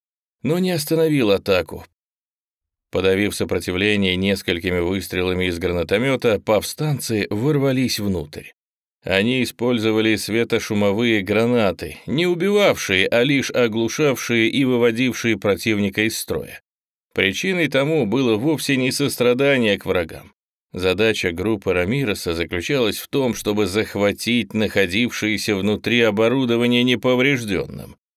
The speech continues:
Он уже потерял девятнадцать человек и не хотел, чтобы эти жертвы оказались напрасными. Снова загудел вражеский излучатель. Бойцы Рамиреса выпустили тучу импульсных дротиков, снова громыхнула граната,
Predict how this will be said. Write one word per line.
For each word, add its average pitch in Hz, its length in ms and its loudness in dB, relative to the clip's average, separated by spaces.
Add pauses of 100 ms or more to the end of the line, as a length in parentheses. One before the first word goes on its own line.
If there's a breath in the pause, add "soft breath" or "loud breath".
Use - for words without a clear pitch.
(260)
Он - 200 -2
уже 127 200 -2
потерял 117 560 2
девятнадцать 98 720 -2
человек 107 800 2
и 139 200 0
не 147 160 2
хотел, 127 520 0
чтобы 95 360 -2
эти 92 180 -2
жертвы 104 500 0
оказались 123 680 0
напрасными. - 760 -6 (460)
Снова 135 400 -2
загудел 101 500 0
вражеский 98 540 0
излучатель. 92 720 -4 (100)
Бойцы 98 560 -2
Рамиреса 104 640 -2
выпустили 113 640 -2
тучу 120 460 -2
импульсных 113 800 -2
дротиков, 107 640 -2
снова 127 460 0
громыхнула 117 640 0
граната, 123 640 2